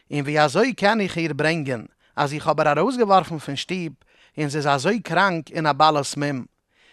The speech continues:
ווי קען איך ווייזן, דאס פנים פאר דעם קייניג? ואני אנו אני בו. און אזוי וויינענדיק איז ער געקומען צו זיין טאטן מיט דער געוויין, און האט אים געזאגט, "טאטע,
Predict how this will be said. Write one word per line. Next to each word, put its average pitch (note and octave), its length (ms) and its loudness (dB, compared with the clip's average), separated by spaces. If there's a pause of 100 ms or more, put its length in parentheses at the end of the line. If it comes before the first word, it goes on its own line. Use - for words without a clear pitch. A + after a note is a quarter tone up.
(140)
ווי D#3 120 -2
קען A#3 260 0
איך A3+ 120 0
ווייזן, F#3 380 4
דאס F3 220 -6
פנים F3 320 -2
פאר D#3+ 160 0
דעם D3+ 160 -2
קייניג? D3 400 -2 (540)
ואני E3 640 2
אנו G3+ 420 0
אני D#3+ 280 0
בו. D3 280 -4 (1120)
און C#3+ 120 -2
אזוי E3+ 400 2
וויינענדיק F3 760 2
איז D#3 160 -2
ער D#3+ 80 -2
געקומען F3+ 480 -2
צו F#3 140 -4
זיין C#3+ 180 0
טאטן F3+ 360 2
מיט E3 240 -4
דער D3 80 4
געוויין, D3 500 0 (720)
און C#3+ 100 -2
האט C#3+ 220 4
אים C#3+ 100 -6
געזאגט, D3 420 -2
"טאטע, F#3 440 4